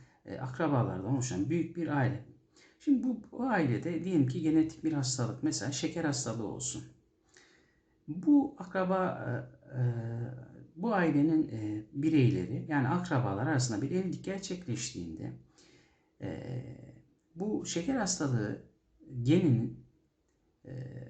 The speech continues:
ortaya çıkma ihtimali daha fazla oluyor. Nasıl? Hem anne hem baba aynı akraba, e, aynı sülaleden oldukları için annede de, e, şeker hastalığı geni bulunuyor. Babada da şeker hastalığı geni bulununca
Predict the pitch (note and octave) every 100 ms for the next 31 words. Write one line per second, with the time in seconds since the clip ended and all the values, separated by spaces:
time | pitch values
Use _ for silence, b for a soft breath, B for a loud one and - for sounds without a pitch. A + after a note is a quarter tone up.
0 | - - - F3 F3+ - C#3 - E3 C#3+
1 | B2+ G#2+ G2+ E3+ D3+ C#3 A2 G2 C3 E3
2 | G#2 D#2+ - - D4+ A#3 - - B2 -
3 | b b b b _ C4+ B3 F3 D3 B2
4 | - G3+ A3 F3+ C#3+ C3+ G3 A#3+ A3+ C#3+
5 | - D3 B2 A#2+ - B2+ - D3 G#3+ F#3
6 | - C3 A#2+ A#2 A#2+ C3+ G2+ G2+ - C#3+
7 | B3+ A#3+ - - - _ _ b b b
8 | b C3+ D#3 F3 G3+ A#3+ A#3+ G#3+ - -
9 | - C3 B2+ B2 B2 - - - - -
10 | - C3+ B2 A#2 - A2 G#2 G2 G2 F#2+
11 | G2 F#2 F2+ - - F3+ G3+ F#3 E3 B2+
12 | - - B2 A#2+ G2+ - F2+ F#2+ C3+ B2
13 | C#3+ F#3 A2+ F#2+ A2+